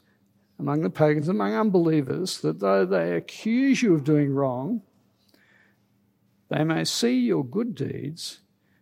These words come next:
and glorify God on the day he visits us." Huh? Let me pray for us, and I'll, uh, hand back to Joe, I think.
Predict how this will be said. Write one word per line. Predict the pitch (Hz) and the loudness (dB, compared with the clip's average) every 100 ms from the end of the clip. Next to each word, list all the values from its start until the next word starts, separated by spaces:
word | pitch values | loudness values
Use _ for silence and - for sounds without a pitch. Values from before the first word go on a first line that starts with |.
| _ _ _ | _ _ _
and | - 143 | -8 -6
glorify | 131 165 180 - 160 147 | -4 -2 -4 -2 -4 -4
God | 127 135 - 135 _ _ _ _ _ _ - | -6 -6 -8 -12 _ _ _ _ _ _ -14
on | 143 | -8
the | 139 | -6
day | 120 147 143 139 - _ _ _ _ _ | -4 -2 -2 -2 -8 _ _ _ _ _
he | 135 | -6
visits | 139 120 151 147 | -6 -6 -10 -10
us." | 135 - - _ _ _ _ _ _ _ _ _ _ _ 208 | -10 -14 -20 _ _ _ _ _ _ _ _ _ _ _ -10
Huh? | 269 - _ _ _ - - - - - | -10 -12 _ _ _ -16 -16 -20 -8 4
Let | |
me | 226 180 | 6 6
pray | 165 | 4
for | 151 151 | 2 -2
us, | 147 - - - | -6 -10 -14 -6
and | 160 | -2
I'll, | 151 139 135 | -2 -2 -2
uh, | - 147 - _ _ _ _ _ _ | -4 -6 -12 _ _ _ _ _ _
hand | - 170 | -6 -6
back | 147 143 | -4 -6
to | - | -8
Joe, | 117 139 131 | -8 -6 -6
I | 120 | -8
think. | 143 143 - | -8 -10 -14